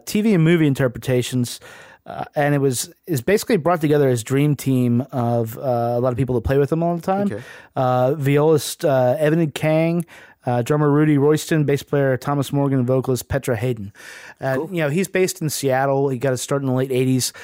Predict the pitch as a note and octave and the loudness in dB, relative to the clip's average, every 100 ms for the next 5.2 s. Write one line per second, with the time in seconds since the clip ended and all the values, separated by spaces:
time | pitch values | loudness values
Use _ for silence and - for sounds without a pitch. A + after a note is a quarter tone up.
0 | - - - B2+ A2+ C#3 C3+ C3 B2 B2 | -20 -20 -8 -4 -2 0 2 2 0 -4
1 | _ _ _ _ _ _ _ _ - C3 | _ _ _ _ _ _ _ _ -10 -4
2 | C3 A#2+ C#3+ C#3+ C3+ F3 D#3+ C#3 C#3+ C3+ | -2 0 2 0 0 -2 0 0 -2 -4
3 | A#2+ C3 C3+ D3+ D#3 - C#3+ D3+ D#3+ F3 | -4 -2 0 0 -4 -6 -2 0 2 2
4 | D#3 A#2 C3 G3 F2 - - D#3+ D3 G#3 | 2 0 -2 -2 -4 -6 -4 -2 0 0
5 | G3 - | 0 -8